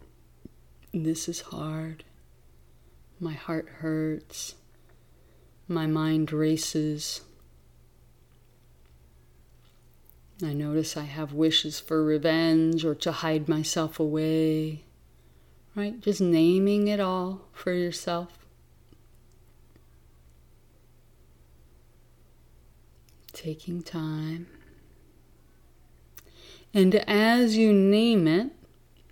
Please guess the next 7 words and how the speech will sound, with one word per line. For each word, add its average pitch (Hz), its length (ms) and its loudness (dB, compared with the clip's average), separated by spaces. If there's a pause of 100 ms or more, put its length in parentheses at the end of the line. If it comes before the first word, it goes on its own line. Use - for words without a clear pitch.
(540)
in 185 180 2
a 165 80 4
warm, 185 880 6 (600)
yet 285 260 2
somewhat 269 440 2
neutral 208 520 4
tone, 190 760 0